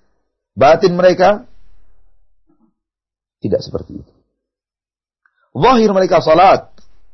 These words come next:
hati mereka tidak salat. Zahir mereka berzikir, hati mereka tidak berzikir. Zahir mereka berjihad, hati mereka tidak berjihad. Berbeda antara zahir dan batin.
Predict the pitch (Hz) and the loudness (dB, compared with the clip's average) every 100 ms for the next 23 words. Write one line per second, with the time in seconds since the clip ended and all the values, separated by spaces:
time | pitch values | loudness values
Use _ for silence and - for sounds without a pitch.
0 | - - 120 101 104 120 - - - 80 | -8 -4 -4 -4 -8 -8 -8 -10 -10 -12
1 | - - _ _ _ _ _ _ _ _ | -12 -20 _ _ _ _ _ _ _ _
2 | _ _ _ _ _ 143 220 240 196 175 | _ _ _ _ _ 0 2 2 2 -2
3 | 175 160 160 147 143 135 165 160 120 87 | -4 -4 -2 0 -2 -2 -2 0 0 -4
4 | - - 160 165 156 120 107 104 110 - | -12 -6 -6 -4 -6 -6 -6 -6 -4 -6
5 | 98 92 87 107 - _ _ _ _ _ | -4 -6 -2 -4 -4 _ _ _ _ _
6 | _ _ - 165 233 208 175 165 165 147 | _ _ 0 4 4 4 4 2 2 2
7 | 139 139 143 147 - - 170 156 120 98 | 0 0 2 2 2 -4 -6 -6 -8 -6
8 | 104 - - 80 80 85 - _ _ _ | -6 -6 -8 -10 -12 -18 -20 _ _ _
9 | _ _ _ _ _ _ _ 127 104 92 | _ _ _ _ _ _ _ -2 -2 0
10 | 139 190 - 85 104 120 147 - _ _ | 0 0 0 0 0 0 -2 -10 _ _
11 | - 123 123 82 64 - - | -8 -8 -6 -8 -8 -10 -18